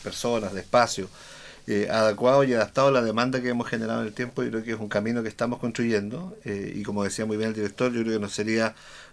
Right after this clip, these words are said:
una, un logro y una satisfacción para nosotros poder terminar, eh, nuestro gobierno y poder decir, "¿Sabes qué? Esto es lo que va encaminado, esto es lo que van a resolver de aquí a tantos años más", probablemente nosotros dos bien viejitos ya a esa altura,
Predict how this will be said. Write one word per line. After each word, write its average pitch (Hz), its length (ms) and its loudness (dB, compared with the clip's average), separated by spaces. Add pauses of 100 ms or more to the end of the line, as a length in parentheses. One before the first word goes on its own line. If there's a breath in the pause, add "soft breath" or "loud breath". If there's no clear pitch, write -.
(160)
una, 107 540 0
un 107 180 -2
logro 120 360 4
y 113 80 2
una 110 120 -2
satisfacción 107 500 -4
para 127 140 4
nosotros 127 340 -6
poder 117 300 0
terminar, 113 500 -2 (400 loud breath)
eh, 110 380 4
nuestro 110 180 -4
gobierno 117 340 2
y 123 40 2
poder 113 200 0
decir, 113 320 -2
"¿Sabes 113 300 -2
qué? 120 280 -2
Esto 113 220 -4
es 113 60 -2
lo 113 80 -2
que 110 60 0
va 113 80 2
encaminado, 117 640 0
esto 113 260 -6
es 107 80 -6
lo 107 100 -6
que 107 80 -6
van 110 140 2
a 110 80 2
resolver 110 540 0 (400 loud breath)
de 107 120 -2
aquí 110 160 -2
a 120 80 2
tantos 113 280 -2
años 107 220 -2
más", 123 180 0
probablemente 110 440 -2
nosotros 107 360 -2
dos 107 140 -4
bien 110 180 0
viejitos 131 400 -2
ya 131 80 2
a 127 80 2
esa 123 100 -2
altura, 135 380 2